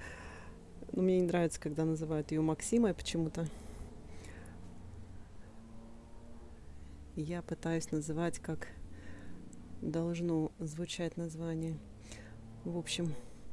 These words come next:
красотка Максима, обалденная.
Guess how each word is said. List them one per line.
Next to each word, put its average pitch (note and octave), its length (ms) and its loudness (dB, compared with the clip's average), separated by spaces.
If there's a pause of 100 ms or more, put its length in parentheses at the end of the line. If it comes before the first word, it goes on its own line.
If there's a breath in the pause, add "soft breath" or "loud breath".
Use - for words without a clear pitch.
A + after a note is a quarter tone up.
(680)
красотка F3 600 2
Максима, D#3 600 2 (520 loud breath)
обалденная. D#3+ 880 6